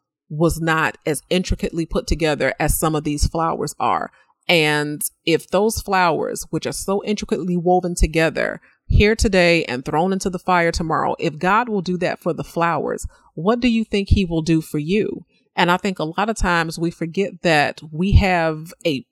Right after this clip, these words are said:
partner in this, that, that we are not alone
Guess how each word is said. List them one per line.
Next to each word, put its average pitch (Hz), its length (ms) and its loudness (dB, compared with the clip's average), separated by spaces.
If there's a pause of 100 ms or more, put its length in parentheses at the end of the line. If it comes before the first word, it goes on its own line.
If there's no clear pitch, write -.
partner 240 640 4 (100)
in 147 240 -2
this, - 300 2
that, 143 340 -6
that 147 160 0
we 190 160 -2
are 233 80 -2
not 214 320 -4
alone 165 640 0